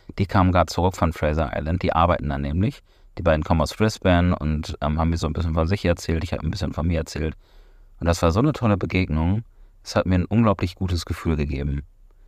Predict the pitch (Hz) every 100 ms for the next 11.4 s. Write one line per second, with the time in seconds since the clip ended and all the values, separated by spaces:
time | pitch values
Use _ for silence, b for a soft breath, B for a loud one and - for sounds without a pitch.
0 | - - - _ 80 76 82 80 95 98
1 | 95 82 - - 85 80 - - - -
2 | 82 78 82 85 82 85 98 87 85 90
3 | 82 80 82 87 - 80 107 - - -
4 | - - - - 110 92 101 90 87 82
5 | 78 76 76 76 80 85 85 80 107 110
6 | 85 95 90 80 78 92 104 - - -
7 | _ - 87 87 - 87 80 78 85 82
8 | 82 71 101 101 101 73 85 80 - _
9 | _ - 92 90 73 85 85 90 92 92
10 | 82 82 80 80 92 98 82 67 - -
11 | 78 80 78 73